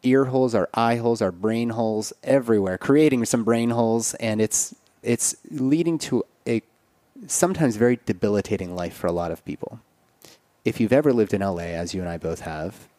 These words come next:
it's impossible to get away from electrosmog and geopathic stress. I mean, you're just riding in it all day long. So tell me, Luke, I know that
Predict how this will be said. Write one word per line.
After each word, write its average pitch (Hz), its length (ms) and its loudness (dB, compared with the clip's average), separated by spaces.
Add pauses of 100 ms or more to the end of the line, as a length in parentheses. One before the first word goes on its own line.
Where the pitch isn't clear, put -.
(160)
it's 120 240 2
impossible 104 720 -2
to - 140 -6
get 90 120 0
away 85 180 0
from 87 180 -8
electrosmog 85 720 -4
and 87 120 -6
geopathic 87 500 -2
stress. - 480 -2
I 95 40 -4
mean, 90 280 -6
you're 101 360 4
just - 480 -2
riding 92 580 0
in 80 100 -8
it 82 200 -10
all 90 180 4
day 85 160 2
long. 82 320 -4 (600)
So - 160 2
tell 170 240 0
me, 143 220 4 (140)
Luke, 104 280 -2
I 87 80 -2
know 120 200 2
that 104 180 2